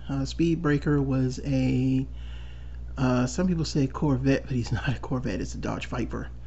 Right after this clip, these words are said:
Um, the decals were really nice.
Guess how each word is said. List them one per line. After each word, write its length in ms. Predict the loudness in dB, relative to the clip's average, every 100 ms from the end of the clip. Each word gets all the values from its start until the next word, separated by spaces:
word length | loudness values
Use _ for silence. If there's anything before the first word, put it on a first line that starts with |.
| -10 -10 -8 -8 -10 -10 4
Um, 840 | 8 8 8 8 6 6 6 4 0 -8 -10 -12 -12 -10 -10 0
the 100 | 2
decals 460 | 6 6 6 4 6
were 80 | 6
really 280 | 6 6
nice. 560 | 6 6 6 4 -4 -8